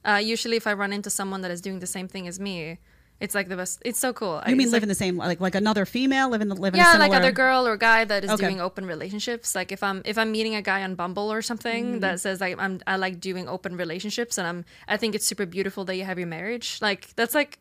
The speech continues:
Speaker 1: so, I think that's so cool. Like, I don't know. <laughs> I think it's, like, the coolest thing in the world.
Speaker 2: Interesting.
Speaker 1: Mm-hmm.
Speaker 2: Dax Hill said, "Girls like this, uh-oh, are the result of social media." So much attention, they can't tell who they actually reproduction like. Can't discern that when your attention cup is always full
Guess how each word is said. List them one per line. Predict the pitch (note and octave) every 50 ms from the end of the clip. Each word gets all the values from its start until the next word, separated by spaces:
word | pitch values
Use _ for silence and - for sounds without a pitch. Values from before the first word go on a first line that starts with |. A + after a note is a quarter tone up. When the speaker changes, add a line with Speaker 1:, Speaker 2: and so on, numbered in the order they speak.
| _ -
Speaker 1:
so, | - - - D#4 -
I | - D#4+ E4+ E4
think | - A4 G#4+
that's | F#4+ F#4+ F#4 -
so | - C#4+ D4 D4
cool. | - - D#4+ D#4 A3+ F3+ - - - - -
Like, | A#3+ A#3+
I | C4 C4+ C#4+
don't | D4 C4 A#3
know. | G3 E3+ - - - -
<laughs> | F#4 - - - C5 D4 F#4+
I | F4
think | G4+ G4+ F4 F#4
it's, | D#4 B3+
like, | C4+ A#3
the | B3
coolest | - C4 B3+ A#3+ A#3+
thing | A#3+ A#3
in | A#3
the | A#3 A#3+
world. | B3 A3+ G3 G3 A3+ - _ _ - - - - -
Speaker 2:
Interesting. | D#3 C3 - C3 - - - B3+
Speaker 1:
Mm-hmm. | B3 A#3 A#3 G3+ G3+ A3 - _ _ - - - - - - _ _ _ _ _
Speaker 2:
Dax | - G#3 F#3 F3+ - -
Hill | G3+ F#3+ G3 G3
said, | G3 - G3+ F3+ E3+ E3+ F3
"Girls | - G3 G3 F#3 G3+
like | F#3+ F#3 -
this, | F3+ E3+ F#3 F3+ - - -
uh-oh, | D#3 - - A#2+ A#2+ B2 B2 B2 -
are | C#3 D#3
the | D#3+
result | D#3+ D3+ - D3+ D#3 -
of | B2+ -
social | - D#3+ D#3+ D3+ - D3
media." | C#3+ C#3+ D3+ D3+ C#3+ B2+ B2+ B2+ A#2+ A2+ - _ _ - -
So | - E3+
much | E3 E3 E3+
attention, | - - D#3 D3+ - - C#3+ C3+
they | B2+ B2
can't | B2 - - F#3 F#3 F#3+ - -
tell | - F3+ D#3+ D#3+
who | C#3 D#3
they | D3 D3 C#3+ -
actually | - B2+ C#3 D#3 - - - F3+ E3+ E3 D#3 D3 -
reproduction | F3 D#3 D3 C#3 - - D3+ C#3 C3+ - - C#3 B2+ C#3
like. | D3 C3+ B2 - -
Can't | - G#3 G#3 F#3+
discern | - G3+ - - F#3 F3 E3 D#3+
that | D3 -
when | - D#3+ D3+ D#3
your | D#3 C#3 A#2+
attention | C#3 - - F3+ F#3+ G3 - G3 F#3 F3+
cup | - - E3+ D#3+ -
is | - D3 - - -
always | D#3 D3 D3+ D#3+ D#3 D3+ D3+ -
full | - - - D3+ D3+ D3 D3 D#3